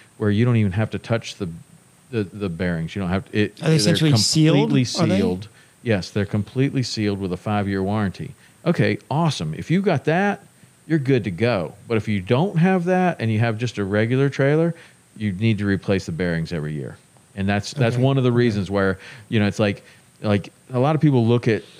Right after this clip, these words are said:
Speaker 1: look at boat ownership and they're like, "Oh my God, that trolling motor's so expensive. That cooler's so expensive. Those bearings are so expensive." Yeah, but if you've had it go bad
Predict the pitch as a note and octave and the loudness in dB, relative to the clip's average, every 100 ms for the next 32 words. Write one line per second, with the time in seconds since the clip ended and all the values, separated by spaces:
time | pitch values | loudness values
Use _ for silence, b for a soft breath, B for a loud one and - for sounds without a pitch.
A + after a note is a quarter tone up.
0 | - B2 A#2+ G2+ G#2 F#2+ A2 A2+ A2 G#2+ | -8 -4 0 -2 -2 -2 0 0 0 0
1 | G#2 F2+ - F#2 E2+ F2+ F#2 F#2 F2+ - | 0 -2 -2 -2 -2 -4 -2 -2 -2 -2
2 | D3+ G2+ G#2+ C#3 A#2 - - C3+ D3 A2+ | -4 -4 -6 -8 -8 -12 -4 0 2 2
3 | F#2 - A#2 G2 - D3 F#2 F2 - - | 0 -2 -4 -4 -2 -2 0 -6 -4 0
4 | E3 G#2 - C#3 C3+ - D#3 D3 G2+ G#2 | 2 0 -2 -4 -4 -2 -2 -2 -2 -2
5 | A#2 B2 D3+ E3 A2 F2+ - - E3+ C#3 | -2 0 0 0 -2 -4 -8 -4 0 -2
6 | - - E3+ - - b b b b b | -2 -2 -2 -2 -10 b b b b b
7 | _ _ A#2 B2 F3 G3 D#3+ A#2+ B2+ C#3+ | _ _ -16 -4 0 2 2 2 2 0
8 | - _ - C3 B2+ B2+ - _ - C3+ | -2 _ -6 0 0 0 -6 _ -2 0
9 | - C3 B2 A#2 A2 - _ - - D#3 | 2 2 4 4 0 -12 _ -8 -2 0
10 | F3+ D3+ - B2 A#2 G#2+ F#2+ - - A2+ | 2 0 0 2 2 2 -2 -12 -6 -2
11 | C3+ F2+ D#2 E2 A2+ | 0 0 -2 -4 -4